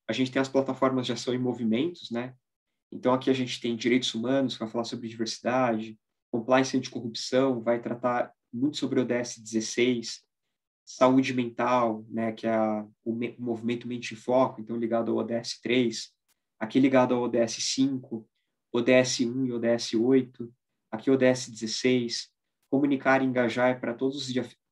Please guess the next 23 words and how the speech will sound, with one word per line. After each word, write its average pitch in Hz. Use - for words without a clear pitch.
desafios 143
de -
comunicação 127
em 131
sustentabilidade 117
para 120
público 127
externo 127
e 123
interno 117
à 107
empresa, 113
é, 110
água, 123
então 113
vai 117
tratar 120
muito 131
sobre 123
o 120
O -
D 117
S 113